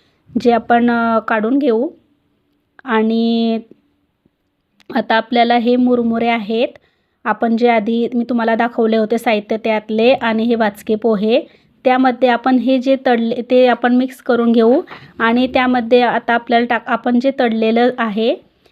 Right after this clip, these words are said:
शेंगदाणे, हिरव्या मिरच्या आणि कढीपत्ता, ते पसरवून घ्यायचं आहे. नंतर, अ, आता आप-, आपण जो, अ, मसाला तयार केलेला होता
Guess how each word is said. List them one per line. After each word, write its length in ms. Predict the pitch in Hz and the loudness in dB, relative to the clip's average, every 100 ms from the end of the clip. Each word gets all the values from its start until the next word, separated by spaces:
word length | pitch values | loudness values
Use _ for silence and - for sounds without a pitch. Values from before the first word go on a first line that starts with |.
| - | -12
शेंगदाणे, 580 | - 233 226 220 220 233 | -2 2 2 2 2 2
हिरव्या 420 | 247 226 214 226 | 2 0 0 0
मिरच्या 440 | 233 226 208 233 | 0 -2 -4 -2
आणि 160 | 226 233 | -2 -2
कढीपत्ता, 720 | 240 214 214 214 - 226 339 - - _ _ - | -2 -2 -2 -6 -4 -4 -4 -8 -20 _ _ 0
ते 260 | 240 233 240 | 2 4 2
पसरवून 640 | 240 247 - 240 247 285 | 0 -4 0 0 4 4
घ्यायचं 380 | 294 214 208 220 | 4 0 0 0
आहे. 460 | 214 202 220 240 339 _ _ _ - | 0 0 0 -2 -4 _ _ _ -2
नंतर, 640 | 240 240 233 233 254 254 | 2 4 4 2 4 4
अ, 240 | 254 254 247 | 4 4 2
आता 400 | - 233 233 262 | 0 -2 -2 -4
आप-, 280 | 254 254 - - _ _ - _ - | -4 -6 -16 -16 _ _ -20 _ -6
आपण 500 | 220 214 247 254 254 | -4 0 2 2 2
जो, 420 | 254 285 294 - | 4 6 6 4
अ, 280 | 254 240 240 | 2 4 4
मसाला 460 | 240 247 247 233 247 | 2 -2 -2 0 0
तयार 220 | 254 247 247 | 0 -2 -2
केलेला 320 | 254 240 233 | -4 -4 -4
होता 460 | 240 240 233 220 254 | -4 -6 -4 -2 -2